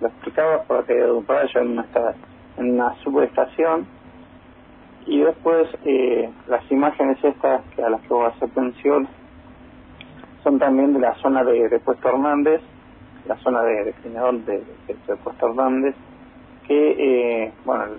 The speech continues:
ahí lo-, los petroleros, eh, en este caso, eh, se largaron a querer cruzar en plena lluvia, digamos, en pleno proceso de descarga de los cañadones, y, eh,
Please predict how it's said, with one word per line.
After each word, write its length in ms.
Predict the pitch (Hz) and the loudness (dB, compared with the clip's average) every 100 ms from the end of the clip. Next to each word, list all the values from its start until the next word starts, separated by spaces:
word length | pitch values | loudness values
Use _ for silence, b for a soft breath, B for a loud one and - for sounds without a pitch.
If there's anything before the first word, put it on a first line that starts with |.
| - | -12
ahí 220 | 120 123 123 | -2 0 2
lo-, 200 | 123 117 | 2 2
los 140 | 117 | -2
petroleros, 640 | - 123 127 123 131 135 131 - - - - - - - | -2 -2 0 2 2 2 0 -8 -20 -20 -20 -20 -20 -10
eh, 480 | 143 131 127 120 117 | -2 2 2 2 -2
en 140 | 127 117 | -6 -10
este 240 | 120 120 | -4 -4
caso, 340 | - 139 - 135 127 120 110 - - | 0 -2 0 0 2 0 -2 -8 -12
eh, 140 | 71 64 - - - - - | -12 -12 -20 -20 -20 -18 -6
se 80 | |
largaron 580 | 117 120 131 135 135 123 - | -2 0 2 2 2 -2 -2
a 200 | 117 113 - | -4 -4 -4
querer 320 | 120 131 131 | 0 0 0
cruzar 640 | - 117 120 - 170 139 143 - - - - - - | -2 -2 -2 0 0 0 -2 -10 -20 -20 -20 -18 -10
en 140 | 117 | -8
plena 640 | - 123 117 117 110 110 107 - | -2 -2 0 -2 -2 -4 -6 -2
lluvia, 340 | 135 127 131 | 0 2 2
digamos, 420 | 120 117 120 113 - | 2 2 0 -2 -2
en 200 | 117 117 | -4 -2
pleno 420 | 131 127 123 110 - B B - - | -2 0 0 -2 -8 B B -20 -10
proceso 520 | - 131 147 135 139 131 | -4 -2 0 0 2 2
de 160 | 123 | 4
descarga 560 | 117 120 165 151 143 123 | 2 0 -2 0 2 2
de 140 | 113 | 0
los 180 | 117 120 | 0 -2
cañadones, 680 | 123 123 127 143 131 151 165 - - - - - - - - | -2 0 0 0 0 -2 -2 -12 -20 -20 -20 -20 -20 -16 -4
y, 320 | 147 156 - | 2 2 2
eh, 560 | 147 123 117 113 110 | 2 2 2 0 -2